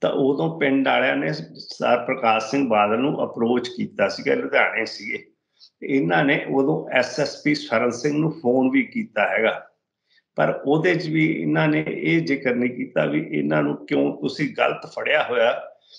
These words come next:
ਸਿਰਫ ਇੰਨਾ ਇਹਨਾਂ ਨੇ ਕਿਹਾ, ਜੋ ਦੱਸਿਆ ਜਾ ਰਿਹਾ, ਕਿ ਇਹਨਾਂ ਨੂੰ ਸਾਫ਼ ਕੱਪੜੇ ਦਿਓ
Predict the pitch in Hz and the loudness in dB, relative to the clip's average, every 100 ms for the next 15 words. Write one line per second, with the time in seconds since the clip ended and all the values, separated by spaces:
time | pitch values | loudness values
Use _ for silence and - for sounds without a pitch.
0 | - - 165 165 - - 135 147 160 160 | -20 -4 0 0 -2 0 2 4 4 4
1 | 160 156 147 - 110 147 151 151 113 110 | 4 4 2 2 0 2 2 0 0 -6
2 | - 131 120 107 98 95 92 - _ _ | 0 2 2 2 0 0 -4 -6 _ _
3 | _ _ _ _ _ _ - 131 127 139 | _ _ _ _ _ _ -2 0 2 2
4 | 151 147 147 - 120 110 - - - - | 4 4 2 2 2 2 2 -2 -4 -2
5 | 131 131 120 143 151 | 2 2 2 0 -2